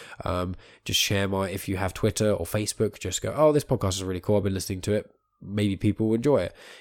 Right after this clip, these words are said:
You know, even if no one necessarily listens, just hearing the name of it, maybe further down the line, they'd, they'll see someone else post about the show and go, "Oh, I've heard about that show a while ago. Maybe I'll check it out now." And, you know, all these different things. It, it, it's just,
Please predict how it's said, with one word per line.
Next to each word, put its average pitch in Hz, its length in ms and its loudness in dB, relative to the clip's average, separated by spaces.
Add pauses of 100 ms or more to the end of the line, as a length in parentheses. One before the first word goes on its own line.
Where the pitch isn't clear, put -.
You 117 120 0
know, 123 60 2
even 151 220 2
if 123 100 0
no 123 140 4
one 113 100 2
necessarily 98 800 0 (220)
listens, 95 460 -2
just - 180 -6
hearing 104 320 -2
the 95 80 -6
name 101 260 -2
of 95 120 -4
it, 98 160 -2
maybe 101 300 0
further 107 320 2
down 104 180 2
the 104 80 2
line, 107 460 2
they'd, 101 400 -2 (380)
they'll 104 320 0
see 113 140 2
someone 127 200 0
else 151 160 2
post 98 260 -2
about 87 200 -4
the 87 60 -10
show 87 260 -2
and 92 100 -6
go, 120 60 -4
"Oh, 147 120 -8
I've 175 120 -4
heard 208 180 2
about 143 140 -2
that 95 120 -8
show 98 120 -6
a 104 60 -2
while 139 240 2
ago. 87 220 -4
Maybe 113 280 2
I'll 107 140 4
check - 180 -2
it 123 60 -2
out 104 180 -2
now." 82 240 -6
And, 92 120 -10 (360)
you 170 60 4
know, 185 80 12
all 196 100 12
these 185 160 10
different 123 260 0
things. 87 300 -6
It, - 180 -8
it, 110 200 -8
it's 127 220 -2
just, 120 240 4